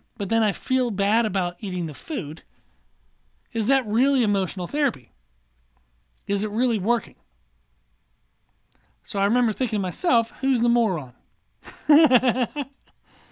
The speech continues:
You know, I'm calling this guy a moron, but I'm acting pretty moronic myself, you know? And I've had other moments like that. I remember one time I was in a grocery store, and like a typical guy, you walk into the grocery store and you think, "Oh, I'm just gonna grab a couple things I don't need a cart."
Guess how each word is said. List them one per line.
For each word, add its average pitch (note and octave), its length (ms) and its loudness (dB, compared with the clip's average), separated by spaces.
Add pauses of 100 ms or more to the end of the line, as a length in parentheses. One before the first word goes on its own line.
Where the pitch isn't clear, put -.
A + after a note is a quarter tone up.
(420)
You A3 80 0
know, G#3 340 0
I'm A3 260 0
calling C4+ 280 4
this C4+ 140 4
guy A3 200 0
a G3 40 0
moron, G#3 400 0
but G#3 80 -2
I'm G#3+ 160 -2 (480)
acting G3 480 -4
pretty A3 260 -4
moronic G3 540 0
myself, F#3+ 420 -6 (300)
you F3+ 100 -4
know? F#3+ 200 -2 (720)
And G#3 280 0
I've A#3 120 2
had C#4+ 160 2
other G#3 200 2
moments E3 320 -2
like E3 140 -4
that. F3+ 160 0
I G3+ 40 0
remember F#3 260 -4
one F3+ 160 -8
time F3 280 -6
I E3+ 80 -2
was E3+ 120 -4
in E3 100 -6
a C#3+ 60 -10
grocery G3 420 -2
store, D#3 420 -10 (580)
and F#3+ 360 0
like A#3 140 0
a A#3 40 2
typical A#3+ 340 0
guy, E3+ 380 0
you E3+ 160 -2
walk F#3+ 220 -2
into G#3 140 -2
the F#3 80 -4
grocery F3+ 320 -4
store F3 280 -4
and E3+ 80 -2
you E3 60 -6
think, E3+ 280 -8
"Oh, D#4 100 -2
I'm E4 80 2
just - 100 -4
gonna A3 120 -2
grab F#3 200 -2
a E3+ 40 -6
couple E3+ 200 -8
things F3 260 -6
I E3+ 40 -6
don't D#3+ 120 -8
need D#3 140 -10
a C#3 40 -14
cart." - 340 -14